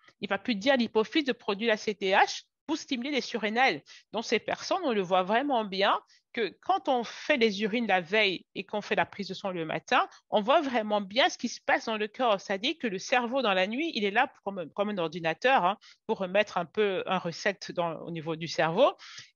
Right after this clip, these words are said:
Et donc, le matin, vous n'aurez pas de production de cortisol puisque vous en avez assez dans vos tissus.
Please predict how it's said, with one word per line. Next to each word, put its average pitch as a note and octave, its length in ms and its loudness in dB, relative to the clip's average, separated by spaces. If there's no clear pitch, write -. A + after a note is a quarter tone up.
Et A3+ 100 2
donc, A3 260 0
le G#3+ 80 4
matin, G3+ 380 0
vous A#3+ 100 -6
n'aurez E3+ 240 -6
pas C4 220 2
de G3+ 80 -8
production F3+ 540 -6
de F#3 120 -4
cortisol F#3+ 640 0
puisque - 240 -2
vous G#3+ 180 0
en F#3+ 100 2
avez F#3 220 0
assez G#3 240 0
dans G3 160 -2
vos F#3+ 100 -8
tissus. - 440 -10